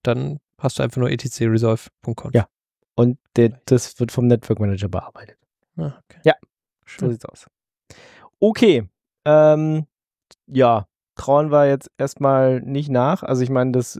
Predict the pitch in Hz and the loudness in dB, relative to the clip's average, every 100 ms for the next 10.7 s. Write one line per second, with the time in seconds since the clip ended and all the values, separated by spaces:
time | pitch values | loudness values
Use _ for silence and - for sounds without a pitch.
0 | 120 - 135 - 135 - 135 131 - 123 | -14 -8 -10 -6 -8 -6 -6 -6 -2 0
1 | 120 151 139 147 147 147 127 127 123 120 | 0 -2 -2 -4 -4 -6 -6 -2 2 2
2 | 123 - _ _ _ _ - 139 123 151 | 0 -6 _ _ _ _ 0 2 4 4
3 | 170 143 131 131 123 - 131 - 123 131 | 4 4 4 2 -2 0 0 4 2 2
4 | - 131 127 127 - - - - 110 113 | 0 4 6 4 0 -14 -16 -8 -4 0
5 | 117 117 _ _ _ _ _ - 110 - | 0 -2 _ _ _ _ _ -4 -4 0
6 | 117 117 117 113 - _ - - 98 104 | 4 4 4 2 -10 _ -10 -8 -2 2
7 | 104 113 113 117 110 - 104 120 160 127 | 2 2 -6 0 0 0 0 0 0 -4
8 | 98 98 95 95 95 - 101 - 98 98 | -2 -2 0 -2 -6 -4 -6 -4 -6 -6
9 | - - 95 95 98 - 101 101 - - | -4 -4 -2 -4 -4 -6 -4 -6 -6 -2
10 | 110 117 - 120 143 180 | 0 0 0 0 2 0